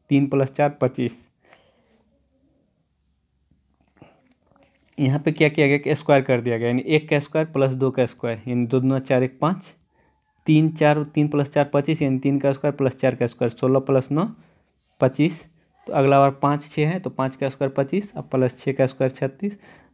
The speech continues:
दोनों को जोड़ेंगे तो इकसठ, यानी ऑप्शन नंबर डी हो जाएगा, यानी स्क्वायर करके जोड़ दिया गया। निम्नलिखित चिन्ह पे कौन सा आना चाहिए? बहत्तर, यहाँ पे भागा आ जाएगा आठ और गुना तीन,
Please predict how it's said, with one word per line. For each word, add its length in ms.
दोनों 300
को 120
जोड़ेंगे 340
तो 220
इकसठ, 480
यानी 180
ऑप्शन 220
नंबर 240
डी 260
हो 140
जाएगा, 320
यानी 180
स्क्वायर 300
करके 280
जोड़ 220
दिया 220
गया। 180
निम्नलिखित 480
चिन्ह 160
पे 120
कौन 200
सा 120
आना 160
चाहिए? 180
बहत्तर, 500
यहाँ 240
पे 140
भागा 300
आ 40
जाएगा 340
आठ 300
और 100
गुना 380
तीन, 300